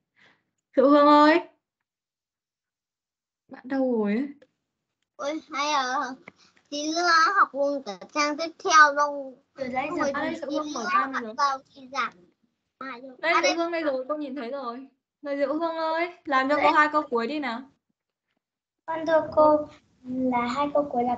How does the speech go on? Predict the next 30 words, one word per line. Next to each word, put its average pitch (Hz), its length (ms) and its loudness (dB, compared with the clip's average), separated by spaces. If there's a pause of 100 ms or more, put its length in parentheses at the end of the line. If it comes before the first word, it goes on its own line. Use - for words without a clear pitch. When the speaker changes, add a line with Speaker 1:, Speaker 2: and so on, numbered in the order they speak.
Speaker 3:
Kate 311 280 4 (420)
and 254 300 2
Italy 311 680 -2 (200)
are 247 300 4
from 247 200 2
Australia 240 800 0
là 220 120 0
đúng 247 360 2
ạ. - 260 0 (560)
Speaker 1:
Oh, 214 60 -10
very 220 260 -4
good. - 400 -10 (200)
Ok, 262 240 -4
là 220 220 0
true. 302 460 0 (500)
Đúng 220 200 -6
là 285 200 -2
true 302 360 0
nhé, 339 180 2
đọc 262 160 0
cho 254 120 -2
cô 269 100 2
là 220 160 0
true. 254 340 2
Speaker 3:
Dạ. 226 80 -8 (1300)
All 294 320 6 (120)
glass 285 540 0 (360)
is - 380 -8
from 254 300 -4
Egypt. 330 560 -6